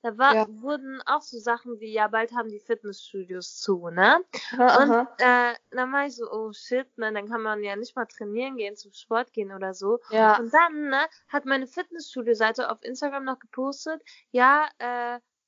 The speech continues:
Speaker 1: unser Fitnessstudio hat auf, Leute. Das ist keine offizielle, äh, ja,
Speaker 2: Mhm.
Speaker 1: das sind Fake News, ne? Aber einen
Speaker 2: Ja.
Speaker 1: Tag später war das dann offiziell und ein Gesetz, dass Fitnessstudios zu
Speaker 2: Toll.
Speaker 1: haben. Und
Speaker 2: Ja,
Speaker 1: dann denk
Speaker 2: ja.
Speaker 1: ich mir auch so, ja,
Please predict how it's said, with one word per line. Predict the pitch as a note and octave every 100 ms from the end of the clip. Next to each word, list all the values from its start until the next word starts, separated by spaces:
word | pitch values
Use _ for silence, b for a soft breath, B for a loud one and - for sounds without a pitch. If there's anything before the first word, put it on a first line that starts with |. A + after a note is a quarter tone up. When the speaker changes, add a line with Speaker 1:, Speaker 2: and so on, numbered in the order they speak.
| _
Speaker 1:
unser | B3+ B3 C4+
Fitnessstudio | C4+ C#4+ C4 B3+ - C4 B3 A3+
hat | A#3 _
auf, | A3+ A3 G#3 -
Leute. | F#3+ F#3 -
Das | F#3+ G3 A#3
ist | -
keine | B3+ B3+ B3+
offizielle, | A#3 A3+ - - A3 G#3+ G#3+ - G3 _ _
äh, | - - - - _ -
ja, | G3+ F#3
Speaker 2:
Mhm. | A#3 - -
Speaker 1:
das | G#3
sind | A#3 A3+
Fake | A3 G3 -
News, | F#3+ F3 F3 -
ne? | A3+ C4+ B B
Aber | C4+ C4+ D4
einen | F#4+ G4+
Speaker 2:
Ja. | -
Speaker 1:
Tag | -
später | - - F#4 F4+ C#4+ B3+ C4
war | B3+ C#4
das | D4
dann | C#4 A#3+
offiziell | A#3+ B3 A3+ - A3 G#3+
und | G#3+ A3
ein | A3
Gesetz, | G#3 G3+ G3 F#3+
dass | - F#3+
Fitnessstudios | A3 G#3 G#3+ - G3 G3 -
zu | -
Speaker 2:
Toll. | A3+
Speaker 1:
haben. | A3 A3 A#3 F3 _ B B
Und |
Speaker 2:
Ja, | A3+ G#3+
Speaker 1:
dann | G3
denk | D#4+
Speaker 2:
ja. | G#3+
Speaker 1:
ich | D#4
mir | D4+ C4+ -
auch | F4+
so, | - C#4
ja, | C4 B3+ C4